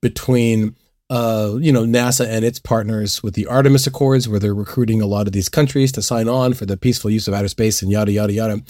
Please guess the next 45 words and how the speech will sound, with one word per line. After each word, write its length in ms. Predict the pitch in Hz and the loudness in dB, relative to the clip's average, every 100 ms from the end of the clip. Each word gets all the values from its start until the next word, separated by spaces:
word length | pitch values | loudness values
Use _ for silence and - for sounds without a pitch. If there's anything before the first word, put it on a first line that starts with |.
| - - - - | -20 -20 -12 0
And 520 | 135 131 127 131 - _ _ _ _ - | 2 2 0 -2 -6 _ _ _ _ -6
in 140 | 139 | 0
the 100 | 147 | 2
background, 580 | 123 160 139 135 127 117 | 4 2 2 2 2 2
you 80 | 120 | 0
have, 440 | 120 117 117 107 113 | 0 0 0 -2 -2
uh, 240 | 120 107 107 | -2 -2 -2
a 60 | 120 | 0
lot 200 | 127 143 | 2 2
of 100 | 131 | 2
other 220 | 131 139 131 | 2 2 2
agreements 480 | 110 101 101 101 - | -4 -4 -4 -4 -6
between 320 | 98 - 98 | -8 -4 -2
Russia 540 | 123 120 120 104 98 - | 0 -2 -2 -2 -4 -4
and 160 | 104 - | -6 -4
China 420 | 113 110 101 101 | -2 0 -2 -4
and 220 | 117 117 123 | -4 -4 -2
other 240 | 127 120 | 0 0
countries. 500 | 120 123 127 104 78 - _ _ - | -2 -4 -4 -6 -8 -14 _ _ -2
And 440 | 139 135 127 127 - _ - | 0 2 2 -2 -10 _ -2
they, 260 | 143 160 165 | 4 4 4
they 200 | 135 151 | 2 4
have 180 | 160 139 | 4 4
been 160 | 143 | 2
slowly 760 | 131 - - 175 190 214 165 127 | 0 -4 -4 2 6 6 4 2
over 200 | 127 127 | 0 -2
time, 260 | 127 151 120 | -2 0 0
and 100 | 117 | 0
you 100 | 120 | -2
just, 240 | 131 - | -4 0
you 120 | 131 | 0
hear 200 | 131 160 | 4 4
it 120 | 135 | 4
in 140 | 110 113 | 0 -4
piecemeal, 640 | 143 143 - 107 98 101 | 0 0 0 -2 -2 -2
recruiting 540 | 120 127 160 147 123 110 | -2 0 2 4 4 2
different 320 | 123 110 101 | 0 -4 -4
countries, 440 | 120 113 107 101 - _ _ | -2 -2 -2 -4 -10 _ _
uh, 140 | 117 87 | -8 -6
for 560 | - 147 143 123 107 | 0 4 4 4 2
their, 220 | 117 120 117 | 0 2 2
their 180 | 117 113 | 0 0
kind 180 | 123 | 0
of 80 | 101 | 0
separate, 560 | - 127 113 113 110 | 0 -2 0 0 -2